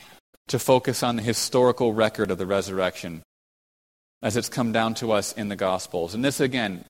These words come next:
is a very different approach than I'm usually taking. I'm trusting it's worth it and going to be edifying and strengthening to your faith. Brothers and sisters, we have a lot of young people who are growing up in the church.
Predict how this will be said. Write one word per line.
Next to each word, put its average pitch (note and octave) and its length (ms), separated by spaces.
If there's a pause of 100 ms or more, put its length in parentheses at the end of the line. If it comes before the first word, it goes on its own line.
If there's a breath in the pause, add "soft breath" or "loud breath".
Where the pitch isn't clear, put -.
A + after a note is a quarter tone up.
is A#2 180
a B2 60
very C3 320
different C3 560
approach A#2+ 500
than A#2+ 140
I'm A2+ 160
usually A#2 360
taking. A2+ 540 (640 loud breath)
I'm A2+ 100
trusting C3+ 520
it's - 340
worth B2 320
it A#2+ 140
and A2+ 180
going A#2 200
to G#2+ 60
be A2 160
edifying F#2+ 720 (360)
and A#2 120
strengthening F3 600
to D#3+ 120
your D3 140
faith. - 480 (640 loud breath)
Brothers D#3+ 240
and C3+ 80
sisters, C#3+ 500 (380)
we E3 120
have G#3 120
a F#3+ 40
lot D#3+ 220
of C3 140
young C3 240
people G#2 480 (720)
who D#3 80
are D3 60
growing D3+ 400
up A#2+ 280
in C3 160
the C3 60
church. - 580